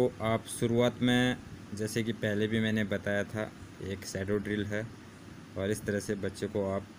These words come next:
अच्छी तरह से shadow drill करा सकते हैं। Next, ये भी shadow drill है। इसमें हल्का सा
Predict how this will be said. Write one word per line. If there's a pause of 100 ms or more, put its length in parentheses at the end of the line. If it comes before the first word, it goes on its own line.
(880)
अच्छी
तरह
से
shadow
drill (500)
करा
सकते
हैं। (4000)
Next, (180)
ये
भी
shadow
drill
है। (180)
इसमें
हल्का
सा